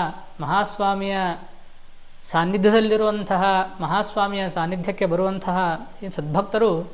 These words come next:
ದೇವತಾ ಸ್ವರೂಪವನ್ನು, ದೇವತಾ ಸ್ವರೂಪವನ್ನು ಹೊಂದಿರುವಂಥವರು.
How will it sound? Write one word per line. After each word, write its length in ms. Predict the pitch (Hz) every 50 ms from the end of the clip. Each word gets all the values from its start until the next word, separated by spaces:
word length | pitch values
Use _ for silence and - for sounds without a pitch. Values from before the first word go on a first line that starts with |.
| - - - - - - - - 147
ದೇವತಾ 380 | 160 175 180 208 214 226 240 226
ಸ್ವರೂಪವನ್ನು, 1000 | 226 - 208 196 202 196 190 202 190 180 175 170 170 175 185 175 156 160 - - - - - - - 143
ದೇವತಾ 320 | 170 185 196 196 226 226
ಸ್ವರೂಪವನ್ನು 580 | 220 220 - 214 208 208 202 202 202 208 208 196
ಹೊಂದಿರುವಂಥವರು. 840 | 180 190 190 185 185 185 175 165 160 - 160 156 139 131 131 127 -